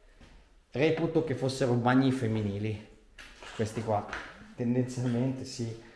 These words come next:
anche perché non ci sono urinatori, peccato che li hanno distrutti tutti, però questi erano sicuramente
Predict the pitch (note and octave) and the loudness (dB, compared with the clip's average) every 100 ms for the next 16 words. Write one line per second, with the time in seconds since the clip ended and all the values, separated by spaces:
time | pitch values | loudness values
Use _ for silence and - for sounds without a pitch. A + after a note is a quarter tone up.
0 | - A2 G#2+ G2+ A2 A#2 B2+ B2 B2 B2+ | -12 -6 -4 -2 -2 0 -2 2 4 6
1 | B2 C3 C#3 A#2+ A#2 B2+ B2+ A2 C3+ C3 | 4 4 2 2 2 2 -2 -4 -4 -4
2 | C3 G#2 G#2+ A2 G#2+ A2+ - B2 D#3 C#3 | -4 -4 -4 -2 -4 -6 -8 -10 -8 -6
3 | B2+ - F#3 - - - - - - - | -8 -6 -10 -10 -14 -20 -20 -20 -18 -4
4 | C#3+ C3+ C#3 B2 - B2+ - C3+ A#2+ B2 | 2 2 2 -2 -2 -2 0 2 4 2
5 | A#2+ - - E3 E3+ D3+ D3 D3+ C#3+ C#3+ | 0 -6 -6 0 4 6 8 6 6 4
6 | D#3 D#3 - - | 2 2 -4 -12